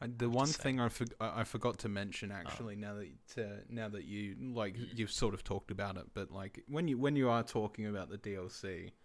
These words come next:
Speaker 1: here's, that, that is technically the shadow fourth of my four, of, of my reasons why the g-, like, Sword and Shield changed.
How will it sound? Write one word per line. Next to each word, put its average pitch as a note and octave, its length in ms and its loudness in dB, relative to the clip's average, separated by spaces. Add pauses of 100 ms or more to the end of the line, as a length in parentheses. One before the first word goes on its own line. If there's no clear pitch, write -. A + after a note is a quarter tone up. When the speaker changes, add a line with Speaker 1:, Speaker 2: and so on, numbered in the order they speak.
(800)
Speaker 1:
here's, C3+ 400 8
that, C3 380 8
that B2+ 140 8
is B2 140 6
technically A#2 480 4
the G2+ 140 2
shadow G#2+ 440 4
fourth G2+ 640 0
of G2+ 220 -2
my F#2+ 140 4
four, G#2 320 0
of, G2+ 280 4
of G#2+ 240 0
my G2+ 120 6
reasons F#2+ 800 0
why F#2 540 0 (240)
the A#2 100 2
g-, - 140 0
like, G2+ 300 4 (500)
Sword A2+ 340 6
and G#2+ 80 2
Shield G#2 300 4
changed. G2+ 420 0